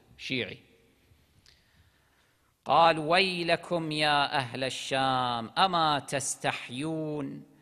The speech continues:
لقد علمكم عمرو كشف الأستار." عمرو علمكم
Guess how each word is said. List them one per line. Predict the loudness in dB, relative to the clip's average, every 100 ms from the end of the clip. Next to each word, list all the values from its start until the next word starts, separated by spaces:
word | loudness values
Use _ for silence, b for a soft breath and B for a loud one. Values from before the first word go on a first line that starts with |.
| b -2
لقد | 2 4 4 2
علمكم | 2 4 2 2 0 2 0 -2 -4 -4 2
عمرو | 8 8 8 8 8 6 0 -6 -12 -4
كشف | 2 4 2 -4 0 2
الأستار." | 2 2 0 0 0 4 8 8 6 2 -4 -18 -20 -20 -20 _ _ _ _ _ _ _ _ -2
عمرو | 4 4 4
علمكم | 4 4 6 4 4 2 2 2 2